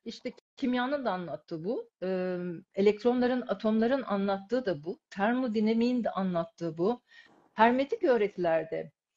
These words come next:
anka kuşunun yakıp kendini küllerinden yeniden doğması da bu aslında saflaşmak ve özne dönmek. Sadece zero point noktası değil, yani aslında bizim,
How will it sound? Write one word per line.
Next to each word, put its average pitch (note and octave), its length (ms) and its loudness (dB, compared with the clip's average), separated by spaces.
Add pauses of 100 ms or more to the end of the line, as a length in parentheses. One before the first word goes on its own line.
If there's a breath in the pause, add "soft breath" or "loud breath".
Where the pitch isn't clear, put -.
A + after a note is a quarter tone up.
(200)
anka A#3 340 0
kuşunun A3+ 580 -8
yakıp G#3 440 -2
kendini C#4 600 -4
küllerinden A#3+ 680 2
yeniden A#3 680 0
doğması G#3+ 560 -2
da D#3+ 220 -6
bu E3 260 -6 (160)
aslında F3 680 -2
saflaşmak E3+ 880 -6
ve D#3+ 100 -6
özne F3 460 -4
dönmek. E3+ 520 -2 (420 loud breath)
Sadece B3 440 4
zero B3+ 320 0
point B3+ 280 -2
noktası A#3+ 540 -8
değil, G#3 320 0
yani G3+ 380 0
aslında A3 520 -4
bizim, G#3+ 320 -4